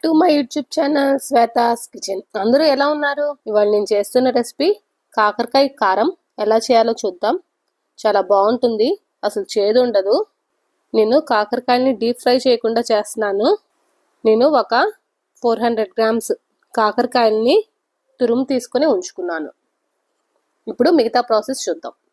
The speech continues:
మనం తురుము తీసుకోవటం వల్ల ఏంటంటే మనకి కాకరకాయ లోపల గింజ అది మనకి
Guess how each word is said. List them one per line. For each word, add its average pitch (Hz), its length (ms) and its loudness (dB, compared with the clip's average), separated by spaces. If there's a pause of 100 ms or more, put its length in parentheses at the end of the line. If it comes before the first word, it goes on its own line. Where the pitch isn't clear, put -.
(560)
మనం 226 160 4 (120)
తురుము 254 320 4
తీసుకోవటం 247 720 -4
వల్ల 220 140 -2 (100)
ఏంటంటే 220 560 -4 (160)
మనకి 220 260 -2 (140)
కాకరకాయ 214 420 0 (140)
లోపల 220 180 -2 (120)
గింజ 214 200 0 (120)
అది 269 140 0 (1000)
మనకి 208 280 0